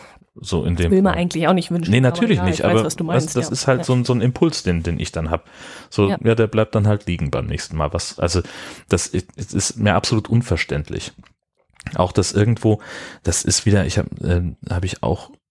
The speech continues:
Speaker 1: und jetzt hoffe ich nicht, dass es so ähnlich läuft wie beim Krematorium, ähm,
Speaker 2: <laughs>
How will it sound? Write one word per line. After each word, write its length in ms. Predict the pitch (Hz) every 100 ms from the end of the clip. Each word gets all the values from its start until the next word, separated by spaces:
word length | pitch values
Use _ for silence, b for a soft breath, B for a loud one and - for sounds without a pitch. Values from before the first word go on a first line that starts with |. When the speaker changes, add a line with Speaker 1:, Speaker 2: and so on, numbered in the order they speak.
| _ _ _ _
Speaker 1:
und 100 | -
jetzt 160 | 85 -
hoffe 160 | 95
ich 80 | 92
nicht, 220 | 95 90
dass 100 | 92
es 140 | 85 -
so 120 | -
ähnlich 300 | 85 90 -
läuft 240 | 87 82
wie 60 | 98
beim 240 | 87 82
Krematorium, 720 | 85 87 82 - 92 104 104 101 B B B B -
ähm, 400 | - 85 87
Speaker 2:
<laughs> 40 | 85